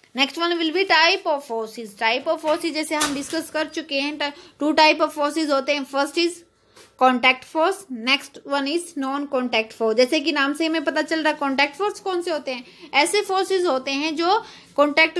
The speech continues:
जिसे हम क्या, जो हमारे कॉन्टैक्ट में आते हैं, जो हमारे संपर्क में आते हैं। नॉन कॉन्टैक्ट क्या होते हैं, जो हमारे कॉन्टैक्ट में नहीं आते, उनको बोलते हैं नॉन कॉन्टैक्ट। Now discuss one by one। First will be non contact forces,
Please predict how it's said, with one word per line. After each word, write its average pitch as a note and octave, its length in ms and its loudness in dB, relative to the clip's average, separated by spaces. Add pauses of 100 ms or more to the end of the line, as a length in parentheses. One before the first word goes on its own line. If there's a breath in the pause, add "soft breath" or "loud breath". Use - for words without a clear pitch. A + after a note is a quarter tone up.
जिसे D#4 280 -4
हम D#4+ 200 -2
क्या, D4 220 2
जो D4 200 -2
हमारे D4 280 0
कॉन्टैक्ट D4 500 -4
में C#4 140 -4
आते B3 260 -2
हैं, C4+ 220 -2
जो C#4+ 100 0
हमारे C4 240 0
संपर्क C4+ 480 0
में C#4+ 120 -4
आते A#3+ 320 0
हैं। C4 60 -2
नॉन C#4 220 -4
कॉन्टैक्ट D4 440 -2
क्या C#4 140 0
होते A#3+ 200 -2
हैं, B3 140 -4
जो C4 120 0
हमारे B3 280 0
कॉन्टैक्ट B3+ 480 -2
में A#3 160 -4
नहीं B3 320 0
आते, D#4+ 300 2 (320 loud breath)
उनको B3+ 280 2
बोलते G#3+ 340 -2
हैं D4+ 120 2
नॉन C4+ 260 0
कॉन्टैक्ट। G3+ 460 -6
Now G#3 180 2
discuss D4+ 600 2
one A#3 240 -2
by G#3+ 160 6
one। G#3+ 160 -8 (380 loud breath)
First E4+ 240 2
will F#4 180 -2
be G4 100 -2 (720 soft breath)
non F4 340 2
contact C#4+ 420 2
forces, A#3+ 500 -4